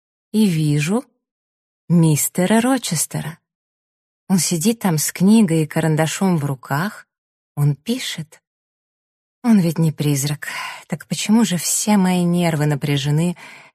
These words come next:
и я теряю власть над собой? Что это значит? Я не предполагала, что затрепещу, когда увижу его,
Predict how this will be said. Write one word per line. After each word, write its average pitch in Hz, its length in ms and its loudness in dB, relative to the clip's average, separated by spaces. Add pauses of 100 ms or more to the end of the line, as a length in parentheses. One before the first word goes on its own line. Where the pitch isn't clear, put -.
и 190 60 -4
я 165 180 -2
теряю 156 420 -2
власть 143 540 -4
над - 160 -10
собой? 143 560 -8 (380)
Что - 420 -4
это 180 260 -2
значит? 160 640 -4 (960)
Я 220 240 2
не 226 120 6
предполагала, 185 800 -2
что 175 300 -4
затрепещу, 185 760 -2
когда 160 360 -2
увижу 170 440 0
его, 151 320 -6